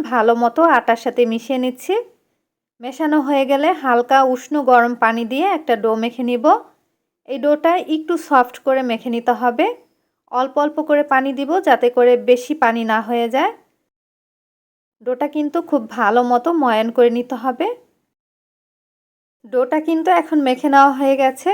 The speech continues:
সামান্য একটু তেল মেখে এই ডোটা আমি রেস্টে রেখে দিব প্রায় তিরিশ মিনিটের জন্য।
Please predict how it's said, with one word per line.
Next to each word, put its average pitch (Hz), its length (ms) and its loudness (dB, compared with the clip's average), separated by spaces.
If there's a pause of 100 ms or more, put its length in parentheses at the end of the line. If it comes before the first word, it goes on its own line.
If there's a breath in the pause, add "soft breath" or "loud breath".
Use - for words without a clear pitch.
সামান্য 254 460 0
একটু 262 220 -6 (120)
তেল 247 260 4
মেখে 254 380 -2 (240)
এই 254 140 0
ডোটা 240 340 2
আমি 262 180 -2
রেস্টে 226 380 0
রেখে 247 240 2
দিব 247 180 -4 (160)
প্রায় 220 320 2
তিরিশ 247 300 -4
মিনিটের 254 440 0
জন্য। 262 220 0